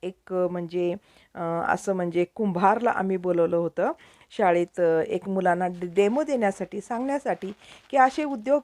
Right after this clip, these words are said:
कसे केले जातात, तर, अ, ते दाखवण्यासाठी. तर, अ, कुंभार छान छान मटके कसा बनवत आहे, हे पुढे तुम्ही पहा आता व्हिडिओमध्ये.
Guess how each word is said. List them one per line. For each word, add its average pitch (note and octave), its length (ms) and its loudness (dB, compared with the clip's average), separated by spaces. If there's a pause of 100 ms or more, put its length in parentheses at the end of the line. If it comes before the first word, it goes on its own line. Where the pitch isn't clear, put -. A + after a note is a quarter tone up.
कसे D4+ 240 0
केले G3+ 300 0
जातात, E3+ 400 0 (540)
तर, E3+ 300 2
अ, - 100 2
ते F#3 80 -2
दाखवण्यासाठी. F3+ 840 0
तर, F#3 420 -2
अ, - 20 -2 (120)
कुंभार G3+ 400 2 (400)
छान C4+ 260 2
छान A3 160 0
मटके F#3+ 460 -2
कसा - 320 -4
बनवत F3 400 0
आहे, E3+ 220 0 (360)
हे F#3 60 -6
पुढे F3+ 260 0
तुम्ही F#3 300 -2
पहा F3 320 0
आता F3 200 0
व्हिडिओमध्ये. E3+ 680 -2